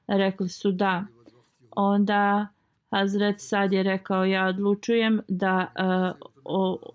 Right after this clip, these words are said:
odrasli ljudi među njima, e, trebaju da budu, e, znači, ubijeni.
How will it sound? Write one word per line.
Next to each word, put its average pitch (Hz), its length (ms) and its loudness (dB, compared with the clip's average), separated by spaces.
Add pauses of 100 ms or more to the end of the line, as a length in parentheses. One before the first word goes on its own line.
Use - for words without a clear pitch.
(160)
odrasli 208 600 0
ljudi 220 320 2
među 214 340 2
njima, 214 420 2 (440)
e, 196 280 0
trebaju 196 420 2
da 190 140 -2
budu, 190 500 0
e, 180 480 -4
znači, 190 640 -2
ubijeni. 185 680 0